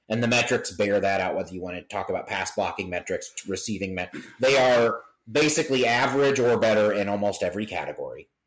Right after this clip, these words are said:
Justin himself is still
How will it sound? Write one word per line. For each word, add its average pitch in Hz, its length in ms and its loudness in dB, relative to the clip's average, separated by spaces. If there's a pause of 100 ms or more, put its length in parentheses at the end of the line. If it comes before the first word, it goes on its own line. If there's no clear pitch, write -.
(920)
Justin 151 400 2
himself 139 800 2
is 120 200 -2
still 131 560 2